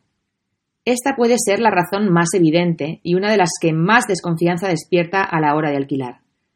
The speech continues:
Pero, si te resguardas bien las espaldas, es un motivo para finalizar un contrato de alquiler. Subarriendo.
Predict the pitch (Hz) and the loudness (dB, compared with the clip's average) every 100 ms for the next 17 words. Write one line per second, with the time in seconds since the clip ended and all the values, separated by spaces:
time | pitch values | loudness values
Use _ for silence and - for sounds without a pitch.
0 | _ _ _ _ - 208 180 160 - - | _ _ _ _ 0 2 4 2 0 -6
1 | - 202 185 185 185 180 214 247 247 247 | -6 -2 0 2 2 2 2 2 0 0
2 | 254 208 165 151 - 220 220 175 180 185 | 0 0 0 -4 -2 0 2 2 2 -2
3 | 196 190 170 185 190 190 175 170 156 156 | -4 -2 0 0 2 0 0 0 0 0
4 | 175 180 170 156 147 139 127 123 135 120 | 0 -2 -2 -2 -4 -4 -4 -6 -6 -8
5 | - _ _ _ _ _ _ _ _ _ | -8 _ _ _ _ _ _ _ _ _
6 | _ _ _ _ _ _ _ _ _ - | _ _ _ _ _ _ _ _ _ -8
7 | - 214 220 226 208 147 123 - | -2 0 2 2 2 0 -4 -10